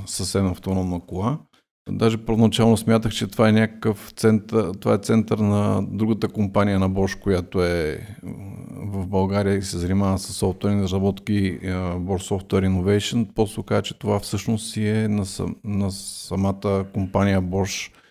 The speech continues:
която е фокусирана върху автомобилните технологии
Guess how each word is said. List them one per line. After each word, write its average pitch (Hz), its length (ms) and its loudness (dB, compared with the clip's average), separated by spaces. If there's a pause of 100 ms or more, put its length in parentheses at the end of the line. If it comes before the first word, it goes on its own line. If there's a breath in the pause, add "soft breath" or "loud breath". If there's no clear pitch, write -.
(160 soft breath)
която 98 280 0
е 92 140 2 (140)
фокусирана 104 540 2
върху 92 500 0
автомобилните 92 1160 0 (360)
технологии 95 760 0